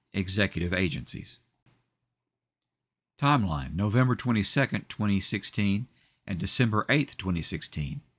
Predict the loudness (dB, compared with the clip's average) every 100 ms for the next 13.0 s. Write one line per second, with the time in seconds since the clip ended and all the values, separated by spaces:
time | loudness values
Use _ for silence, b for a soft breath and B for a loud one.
0 | _ _ -2 2 4 2 0 -4 _ -8
1 | -4 -2 2 4 4 0 -2 -6 _ _
2 | _ -10 0 2 2 0 -2 -2 -6 _
3 | _ _ _ 2 4 4 4 4 4 0
4 | _ _ _ -8 2 4 4 4 4 2
5 | -4 -8 _ _ _ -6 2 4 4 0
6 | -2 -4 -2 -2 -2 -6 -10 -14 -18 _
7 | _ _ _ -6 2 4 4 4 6 6
8 | 2 -6 _ -2 4 4 4 2 2 2
9 | -2 -2 -2 -2 -2 -4 -4 -4 0 2
10 | 0 -4 _ _ _ _ -4 2 4 4
11 | 4 2 2 0 0 2 2 0 -2 -2
12 | -4 -4 -6 -6 -8 -10 -14 -16 -18